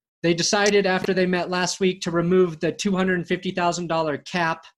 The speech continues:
for seventeenth game checks for players who are under a contract that would have to play on that.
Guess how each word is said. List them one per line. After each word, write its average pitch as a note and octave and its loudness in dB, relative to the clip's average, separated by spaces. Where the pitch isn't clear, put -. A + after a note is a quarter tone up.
for D#3 -6
seventeenth E3+ -4
game D#3+ -4
checks D3+ -4
for D3 -8
players D3+ -4
who D3+ -8
are D3 -4
under C#3 -6
a B2 -8
contract C#3 -6
that D3 -6
would C3+ -6
have C3+ -6
to A#2+ -10
play G#3+ 2
on G#3 2
that. G3 0